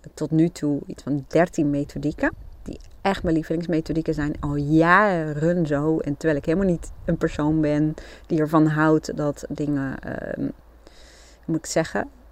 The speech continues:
eh, ik hou van verandering en ik hou van innovatie, maar, eh, deze dertien methodieken,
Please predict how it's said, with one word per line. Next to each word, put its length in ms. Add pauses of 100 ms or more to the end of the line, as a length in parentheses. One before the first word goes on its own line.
(160)
eh, 340
ik 100
hou 180
van 180
verandering 540 (140)
en 80
ik 80
hou 140
van 140
innovatie, 720
maar, 440
eh, 100 (120)
deze 340
dertien 380
methodieken, 580